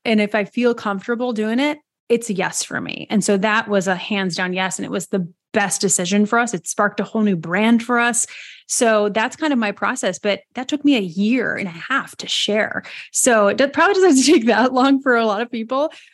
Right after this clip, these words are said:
but for when sharing my miscarriage, it was, like, four months later, I was ready to share and kind of share, like, "Hey, this is true life." And I, like you said in the beginning,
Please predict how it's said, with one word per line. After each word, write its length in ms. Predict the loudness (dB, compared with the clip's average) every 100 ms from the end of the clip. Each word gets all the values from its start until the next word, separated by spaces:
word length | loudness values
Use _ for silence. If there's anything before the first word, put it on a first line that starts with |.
| _
but 260 | 0 0 0
for 260 | -2 0 0
when 180 | -2 -8
sharing 220 | -4 -4
my 80 | -4
miscarriage, 400 | -6 -2 -2 -2
it 60 | -4
was, 100 | -2
like, 180 | -2 -2
four 260 | -4 0
months 320 | 0 0 -2 -4
later, 320 | -4 -2 0
I 140 | 0
was 220 | 0 -2
ready 280 | 0 0 0
to 100 | 0
share 380 | -4 -4 -2 -2
and 180 | -2 -6
kind 160 | -8 -8
of 100 | -6
share, 220 | -2 0
like, 180 | 0 -2
"Hey, 340 | -2 -2 -2 _ _ _ _
this 220 | 0 2
is 220 | 2 0 -4
true 240 | -2 0
life." 400 | 2 0 -2 -2
And 220 | -4 -4 -10 _ _ _
I, 340 | -2 2 2 0 -4
like 360 | -2 0 0
you 100 | 2
said 240 | 2 2 0
in 80 | -2
the 60 |
beginning, 560 | -2 0 2 2 0